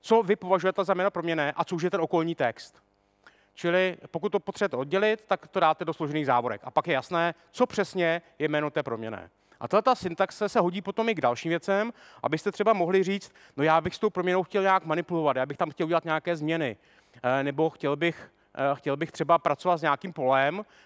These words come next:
kde už jako mám nějaké speciální znaky, které, které se nedají, které se nepovažují za jméno proměnné, tak je potřeba to dát do těch složených závorek.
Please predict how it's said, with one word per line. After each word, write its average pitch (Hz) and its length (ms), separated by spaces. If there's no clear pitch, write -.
kde 147 160
už 160 160
jako 175 240
mám 160 200
nějaké 156 220
speciální 160 520
znaky, 151 280
které, 156 380
které 147 280
se 165 280
nedají, 151 500
které 165 180
se - 80
nepovažují 160 460
za 156 340
jméno 151 280
proměnné, 143 600
tak 131 140
je 156 100
potřeba 147 340
to 156 120
dát 147 80
do 135 60
těch 160 140
složených 131 280
závorek. 107 460